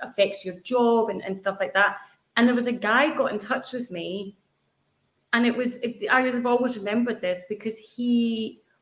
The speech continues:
was a, a wine taster. That was his job. And because he had chemotherapy,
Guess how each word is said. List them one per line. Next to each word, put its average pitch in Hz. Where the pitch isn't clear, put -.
was 220
a, 202
a 202
wine 226
taster. 214
That 190
was 220
his 208
job. 240
And 226
because 247
he 254
had 233
chemotherapy, 208